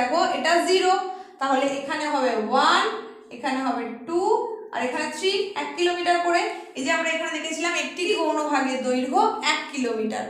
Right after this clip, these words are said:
তাহলে সেটাই আমরা এখানে দেখিয়েছি, ওয়ান, টু, থ্রি, তিন কিলোমিটার গৌণ ভাগ দেখিয়ে দিলাম এক কিলোমিটার করে, আর তিন কিলোমিটার করে দেখিয়ে দিলাম মুখ্য ভাগ,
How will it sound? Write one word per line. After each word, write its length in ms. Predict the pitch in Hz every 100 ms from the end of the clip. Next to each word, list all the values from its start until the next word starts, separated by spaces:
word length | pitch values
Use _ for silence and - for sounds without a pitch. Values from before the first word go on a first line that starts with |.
| - - -
তাহলে 240 | 302 330 392 440
সেটাই 320 | 285 277 359 440
আমরা 160 | 269 269 254
এখানে 220 | 262 262 247
দেখিয়েছি, 400 | - 254 254 403 440 247
ওয়ান, 220 | 240 311 370 -
টু, 100 | 294 294
থ্রি, 160 | 320 427 480 -
তিন 120 | 254 254
কিলোমিটার 360 | 277 262 285 269 240
গৌণ 160 | 240 262
ভাগ 100 | 302 294
দেখিয়ে 220 | 302 311 311
দিলাম 160 | 320 302
এক 60 | 277 294
কিলোমিটার 380 | 302 311 330 330
করে, 140 | 339 381 - - - 247
আর 80 | 247
তিন 140 | 311 392 415
কিলোমিটার 400 | 339 294 262 254 254
করে 140 | 254 247
দেখিয়ে 260 | - 269 254
দিলাম 180 | 294 320 330
মুখ্য 220 | 349 359 349
ভাগ, 140 | 370